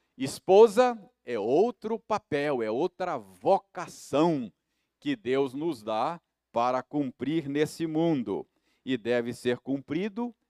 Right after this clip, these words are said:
em nome de Cristo, como representante dele, e para ele. Ele deve estar na origem e ele deve estar no destino das nossas vocações.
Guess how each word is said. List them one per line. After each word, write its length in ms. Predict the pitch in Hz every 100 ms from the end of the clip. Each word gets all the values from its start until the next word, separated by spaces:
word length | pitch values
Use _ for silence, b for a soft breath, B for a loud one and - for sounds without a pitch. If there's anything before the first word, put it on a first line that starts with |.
| _ -
em 200 | 113 101
nome 440 | 98 156 240 240
de 140 | 185 196
Cristo, 540 | 175 220 262 - 165
como 240 | - 131
representante 1080 | 120 113 - 113 104 104 101 165 254 247 156
dele, 500 | 110 117 147 208 226 _ _ _ _ -
e 280 | 185 247 - _ _ _ _ _ _ -
para 840 | 180 202 208 202 175 143 123 - _
ele. 640 | - 147 165 143 117 101 87 _ _ _ _ -
Ele 320 | 165 143 139
deve 340 | 135 143 120
estar 580 | 117 - - 120 110 101
na 240 | 104 107
origem 800 | 107 104 107 226 262 220 285 269 _ _ _ -
e 120 | 143
ele 240 | 143 143 135
deve 360 | 120 131 107
estar 460 | 107 - 117 123 117
no 380 | 107 123 180 -
destino 1300 | _ - 147 165 - - - 190 233 202 170 160 110 _ _ _ _ _
das 340 | 123 123 -
nossas 580 | 107 113 117 - 117 104
vocações. 880 | 98 101 117 113 - 76 69 -